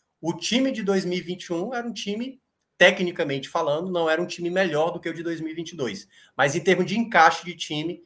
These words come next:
esse de dois mil e vinte e um não é tão encaixado como o do ano passado. Então, acho que tem uma questão do desempenho e tem uma questão dos resultados. Eu acho que dois mil e vinte e dois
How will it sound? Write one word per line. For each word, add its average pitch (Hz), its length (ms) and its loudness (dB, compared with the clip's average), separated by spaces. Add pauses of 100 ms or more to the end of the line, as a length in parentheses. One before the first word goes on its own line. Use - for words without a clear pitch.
(280)
esse 156 280 0
de 151 220 -4
dois 156 200 0
mil 165 120 0
e 147 40 -2
vinte 160 220 -8
e 160 80 -6
um 170 60 -2
não 175 220 4
é 170 60 4
tão 175 260 -2
encaixado 156 600 0
como 160 180 -8
o - 20 -10
do 160 120 -6
ano 165 140 -6
passado. 117 460 -2 (380)
Então, 147 220 2
acho 160 160 8
que 190 100 -6
tem 180 140 4
uma 175 120 6
questão 165 340 -2
do 139 120 -8
desempenho 202 920 0 (260)
e 135 80 -8
tem 170 120 4
uma 180 60 6
questão 185 280 2
dos 208 300 4
resultados. - 680 -2
Eu 123 140 0
acho 131 100 0
que 147 80 -10
dois 147 200 -4
mil 165 140 0
e - 20 0
vinte 196 180 -4
e 175 40 -10
dois 170 380 -4